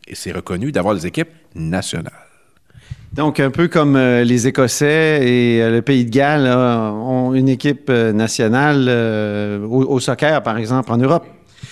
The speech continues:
Speaker 1: Oui, ou Porto Rico, euh, dans les Amériques, qui a des équipes, euh, nationales dans plusieurs domaines. C'est le cas dans le, dans le soccer, c'est le cas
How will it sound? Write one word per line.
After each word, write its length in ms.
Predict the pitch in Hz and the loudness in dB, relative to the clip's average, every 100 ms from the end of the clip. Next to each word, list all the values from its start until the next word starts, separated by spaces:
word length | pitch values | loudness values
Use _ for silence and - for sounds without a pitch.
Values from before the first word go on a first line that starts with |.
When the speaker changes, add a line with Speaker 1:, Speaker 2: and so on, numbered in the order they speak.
| - - | -18 -6
Speaker 1:
Oui, 160 | 98 | 0
ou 100 | 170 | 0
Porto 280 | 123 131 165 | -2 -4 -2
Rico, 420 | 135 131 196 294 | -2 -2 -4 -2
euh, 960 | 165 104 98 95 92 87 87 87 85 85 | 0 0 -2 -2 -2 -4 -4 -4 -4 -6
dans 100 | 90 | -6
les 200 | 92 95 | -6 -4
Amériques, 640 | 98 107 175 220 - 95 | -4 -4 -4 -6 -4 -4
qui 120 | - | -2
a 20 | 95 | -4
des 220 | 90 95 | -4 -6
équipes, 400 | - 127 - - | -6 -8 -8 -6
euh, 380 | 92 85 80 80 | -4 -4 -4 -6
nationales 420 | 87 - 87 107 | -8 -8 -8 -8
dans 100 | 98 | -8
plusieurs 260 | - 87 101 | -8 -8 -4
domaines. 380 | 135 92 110 | -4 -4 -6
C'est 160 | 120 95 | -6 -8
le 40 | |
cas 200 | 80 113 | -6 -4
dans 140 | 95 92 | -4 -4
le, 140 | 85 | -4
dans 140 | 64 82 | -6 -8
le 60 | |
soccer, 480 | - 139 - 87 101 | -6 -8 -6 -6 -6
c'est 120 | - | -8
le 60 | 87 | -12
cas 400 | - 104 104 | -8 -4 -4